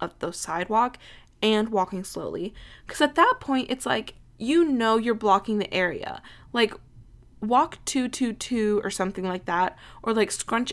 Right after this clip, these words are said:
in a little bit so you don't take up the whole freaking sidewalk because the world doesn't revolve around you and I wanna walk to somewhere else.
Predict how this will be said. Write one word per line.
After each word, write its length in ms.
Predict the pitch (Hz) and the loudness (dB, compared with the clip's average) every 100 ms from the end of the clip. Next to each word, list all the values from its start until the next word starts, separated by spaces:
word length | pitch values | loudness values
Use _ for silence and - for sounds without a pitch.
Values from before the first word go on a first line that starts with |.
| - | -2
in 100 | 269 | 0
a 80 | 254 | 0
little 220 | 185 190 | 0 2
bit 260 | 190 196 | 0 0
so 140 | - 220 | -2 0
you 80 | 214 | 2
don't 180 | 202 | 0
take 200 | - 247 | -2 -4
up 100 | - | -4
the 80 | 208 | -4
whole 240 | 208 208 208 | -2 0 0
freaking 300 | 202 208 196 | -2 -4 -2
sidewalk 520 | 277 339 240 208 208 | 0 2 2 0 -2
because 360 | 214 214 185 - - - - - | -8 -6 -8 -10 -18 -20 -20 -2
the 80 | 247 | 2
world 280 | 233 262 269 | 8 8 8
doesn't 200 | 247 202 | 4 -2
revolve 340 | 214 208 220 | 0 0 0
around 400 | 269 233 208 208 | 0 0 0 0
you 200 | 208 202 | 2 4
and 360 | 202 202 196 190 - | 4 2 0 0 0
I 160 | 185 | 0
wanna 240 | 214 220 214 | 0 0 0
walk 400 | 185 185 190 - - | 2 2 2 -4 -12
to 460 | - 196 190 185 - - - | -6 -4 -4 -6 -8 -18 -12
somewhere 300 | - 220 - | -4 -2 2
else. 500 | - 427 - - - | 4 4 2 -4 -8